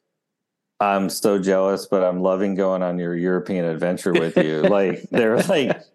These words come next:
Speaker 1: "Keep, keep, uh, you know, taking Snapchat." So I was like, "Okay."
Speaker 2: Nice. Yeah, no, I don't have the snaps, so I bet, I bet that was dope.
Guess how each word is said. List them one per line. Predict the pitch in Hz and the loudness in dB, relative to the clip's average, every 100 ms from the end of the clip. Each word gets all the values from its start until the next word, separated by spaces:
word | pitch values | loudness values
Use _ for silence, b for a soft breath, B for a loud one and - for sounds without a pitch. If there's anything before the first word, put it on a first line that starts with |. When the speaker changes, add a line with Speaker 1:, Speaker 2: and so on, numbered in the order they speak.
| - | 0
Speaker 1:
"Keep, | 170 - - - | 0 0 -4 -2
keep, | 170 170 175 | 0 2 0
uh, | 151 147 135 131 135 135 - _ | 0 2 2 0 -2 -6 -14 _
you | 151 143 | -4 -2
know, | 131 120 | 0 -2
taking | 143 120 120 113 | -4 -4 -2 -4
Snapchat." | 104 110 104 110 92 58 - | -4 -2 -2 -2 -2 -2 -6
So | - | -6
I | |
was | 82 | -6
like, | 85 87 | -4 -2
"Okay." | 143 180 165 - _ B B | -2 -2 -4 -8 _ B B
Speaker 2:
Nice. | 160 120 95 92 - - | -2 0 -2 -6 -8 -2
Yeah, | 143 110 | 0 2
no, | 98 104 | 0 0
I | 110 | 2
don't | 120 | 2
have | 120 | 0
the | 98 | -2
snaps, | - 123 95 - | 0 0 0 -2
so | - 98 95 - | -2 -2 -2 -6
I | - | -6
bet, | 98 107 95 | -2 -2 -4
I | 104 | -2
bet | 104 101 | -2 -2
that | 98 | -4
was | 92 | -6
dope. | 143 95 - | -4 -4 -4